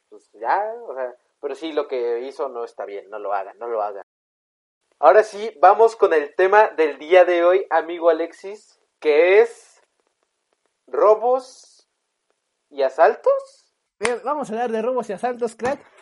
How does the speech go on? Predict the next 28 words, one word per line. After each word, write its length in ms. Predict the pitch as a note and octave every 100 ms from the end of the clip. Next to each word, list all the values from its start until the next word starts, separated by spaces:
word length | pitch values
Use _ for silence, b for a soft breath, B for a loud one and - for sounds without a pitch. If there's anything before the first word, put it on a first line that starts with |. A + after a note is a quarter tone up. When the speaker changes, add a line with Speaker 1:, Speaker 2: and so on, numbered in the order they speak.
| b
Speaker 2:
porque, 320 | D#4+ D#4 C4+ A3+
pues, 240 | A#3 A3
hablando 400 | G3+ A#3 A3+ G3
de 80 | G#3+
este 200 | G#3+ F#3
bello 300 | G3 F#3+ -
país, 380 | D3+ F3 G3+ - _
nos 140 | E3 D3+
damos 320 | F3+ F3+ D#3
cuenta 300 | G3 F#3+ E3+
desde 260 | D#3 D3+ C3+
que 120 | D#3+
Benito 340 | D3 G3+ F#3+ F3
Juárez 360 | F#3+ F#3+ E3
entró, 200 | E3+ E3+
estamos 360 | F3+ G3+ F#3+ -
por 240 | F#3+ G3+
la 140 | F3 E3+
mierda. 440 | G3+ G#3+ F#3+ D#3+ - -
Puto 280 | A3 A3+ D#3+ D3+
Benito 280 | E3+ E3+
Juárez, 300 | D3+ E3+ C#3+
pero 140 | D3 D3
ya 100 | C#3+
no 60 | C#3+
hablar 240 | C#3 C3+
de 120 | C3+
eso. 280 | A#2 F#4+